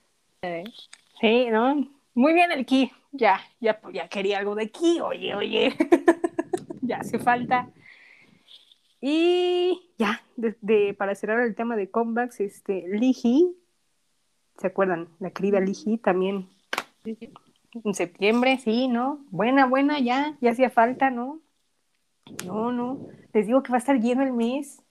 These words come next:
Speaker 2: no voy a poder, si en agosto no pude, menos en septiembre. <laughs>
Speaker 1: ¿Acaso B T S va a hacer el comeback en ocu-, en octubre?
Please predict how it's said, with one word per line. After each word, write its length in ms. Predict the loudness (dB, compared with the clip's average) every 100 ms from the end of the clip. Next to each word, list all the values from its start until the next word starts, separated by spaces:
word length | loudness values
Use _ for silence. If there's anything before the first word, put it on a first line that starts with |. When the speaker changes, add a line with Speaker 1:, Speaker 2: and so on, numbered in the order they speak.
| _ _ _
Speaker 2:
no 120 | 2
voy 140 | 4 2
a 140 | 0
poder, 380 | -2 0 0 -2
si 120 | 0
en 80 | 0
agosto 360 | 4 2 2 -4
no 200 | -4 -2
pude, 340 | -2 0 -2
menos 300 | -2 -4 -4
en 80 | -4
septiembre. 580 | -4 0 0 0 -2 -2
<laughs> 1300 | 0 2 2 2 -2 -2 -4 -6 -4 -8 -8 -10 _
Speaker 1:
¿Acaso 340 | -2 -2 2 4
B 80 | 4
T 120 | 2
S 100 | 2
va 60 | 2
a 40 |
hacer 120 | 2 2
el 180 | 0
comeback 400 | -2 0 0 0 -2
en 200 | -4 -2
ocu-, 200 | -2 0
en 120 | -4
octubre? 360 | -4 -2 -2